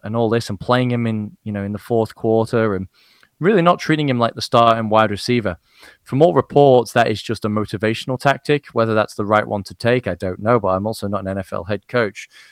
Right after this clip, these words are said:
So, it, you know, Shanahan s-, believes that's what he needs to do, but Pettis is very much the, considered the wide receiver one there. Not,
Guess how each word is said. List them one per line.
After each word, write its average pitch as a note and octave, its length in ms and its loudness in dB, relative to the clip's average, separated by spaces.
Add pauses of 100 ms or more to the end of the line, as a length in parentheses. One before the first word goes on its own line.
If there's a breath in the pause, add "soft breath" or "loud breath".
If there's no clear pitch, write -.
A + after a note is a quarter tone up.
(120)
So, C3 240 4
it, B2 260 -2 (100)
you B2 80 -2
know, G#2+ 140 -4 (120)
Shanahan D3 460 4
s-, - 220 -8 (160)
believes B2 340 4
that's - 180 -2
what A2+ 100 0
he A2 60 0
needs A2+ 240 -4
to G#2+ 100 -6
do, B2+ 360 4 (320 loud breath)
but G#2+ 140 -10
Pettis B2 380 0
is G#2+ 100 -12
very A#2 260 0
much A2 320 -8
the, G#2+ 340 -4 (120)
considered G#2 400 -4
the G#2 80 -4
wide G#2+ 260 6
receiver G#2 340 2
one G#2+ 280 4
there. G#2+ 260 4 (320 soft breath)
Not, C3+ 200 2